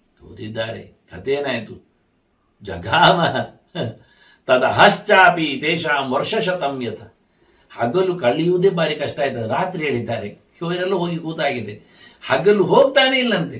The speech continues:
ನೂರು ವರ್ಷ ಹೋದಾಗ ಆಯ್ತಂತೆ. ನೋಡಿ, ಯಾವುದು ನಮಗೆ ಭಾರಿ ಇಷ್ಟವಾದ ಸಂಗತಿ ಇತ್ತೋ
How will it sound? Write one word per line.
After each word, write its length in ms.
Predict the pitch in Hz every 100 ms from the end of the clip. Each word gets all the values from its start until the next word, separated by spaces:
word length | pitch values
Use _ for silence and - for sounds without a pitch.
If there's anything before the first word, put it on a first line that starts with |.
| - _ 143
ನೂರು 460 | 190 285 349 330
ವರ್ಷ 260 | 247 - 320
ಹೋದಾಗ 380 | 330 269 233 214
ಆಯ್ತಂತೆ. 420 | 240 175 151 139
ನೋಡಿ, 300 | 143 127 - 120
ಯಾವುದು 420 | 120 143 165 160
ನಮಗೆ 260 | 147 135 127
ಭಾರಿ 520 | 117 - 156 170 165
ಇಷ್ಟವಾದ 540 | - 180 156 143 123
ಸಂಗತಿ 380 | 110 120 139 123
ಇತ್ತೋ 400 | 101 - 120